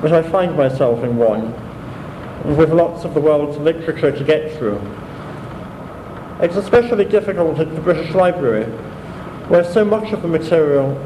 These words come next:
I wanted to pull down and browse through has been taken o-,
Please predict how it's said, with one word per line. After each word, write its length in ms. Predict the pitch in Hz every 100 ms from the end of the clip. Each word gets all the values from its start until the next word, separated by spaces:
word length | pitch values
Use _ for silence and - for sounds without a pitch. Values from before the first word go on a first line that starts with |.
| -
I 100 | 143
wanted 300 | 143 156 -
to 80 | -
pull 320 | - 185 160
down 380 | 165 151 131 131
and 220 | 135 135
browse 360 | 165 165 165 160 -
through 240 | 123 110 110 - - - - -
has 140 | 165 156
been 180 | 170
taken 380 | 160 185 - 170
o-, 180 | 170